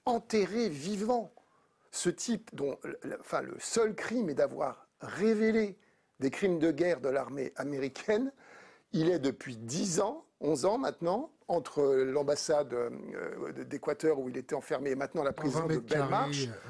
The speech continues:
Speaker 1: la prison de Belmarsh, et en attendant une, une extradition. Enfin, c'est quand même le masque de fer de notre génération. Moi, je suis,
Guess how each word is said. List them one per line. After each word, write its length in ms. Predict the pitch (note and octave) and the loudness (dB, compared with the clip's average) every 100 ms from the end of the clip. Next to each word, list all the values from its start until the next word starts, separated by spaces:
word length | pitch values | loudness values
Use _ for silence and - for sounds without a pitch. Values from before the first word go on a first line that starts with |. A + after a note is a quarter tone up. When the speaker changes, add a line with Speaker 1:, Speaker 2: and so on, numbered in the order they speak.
| C#3 B2+ | -12 -10
Speaker 1:
la 100 | B2 | -4
prison 240 | C#3 C3 | 0 0
de 140 | A#2+ | 2
Belmarsh, 580 | A#2+ B2+ C3 G#3 C4+ - | 0 0 0 0 0 -6
et 80 | - | -6
en 140 | C3 | -4
attendant 440 | C3 B2+ D3+ C#3 C#3+ | -4 0 2 2 0
une, 360 | B2 C#3+ C3 - | -4 -6 -8 -6
une 140 | C3 | -8
extradition. 680 | B2+ - - A#2 - - C#4 - - | -6 -8 -8 -8 -4 -2 -2 -4 -8
Enfin, 140 | - - - | -8 -8 -12
c'est 180 | - - | -6 -4
quand 160 | - | 0
même 180 | G#3+ A#3 | 2 2
le 100 | C3+ | -2
masque 520 | C#3 A3 A#3 G#3 - | -2 -2 0 -2 0
de 160 | C#3+ D3 | 0 0
fer 280 | - B3+ F#3 | -2 -4 0
de 100 | D#3 | 2
notre 280 | D#3 - C#3 | 0 0 -6
génération. 680 | E3 F#3+ G#3+ A#3+ - B3+ - - | -4 -2 -2 -4 -4 -4 -6 -4
Moi, 140 | - C#3 | 0 0
je 100 | C#3 | -2
suis, 300 | - D#3 | -6 -8